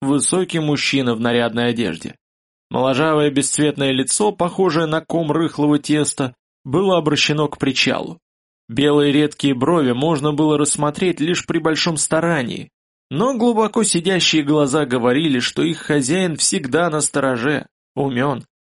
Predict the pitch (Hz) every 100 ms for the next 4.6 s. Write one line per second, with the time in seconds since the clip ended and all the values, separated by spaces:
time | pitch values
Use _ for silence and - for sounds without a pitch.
0 | _ 123 120 117 - 131 160 147 123 127
1 | 113 113 107 - 113 107 131 123 - 120
2 | 104 139 143 151 147 135 131 127 117 120
3 | 131 135 131 - 117 110 131 123 123 117
4 | 120 123 120 104 76 -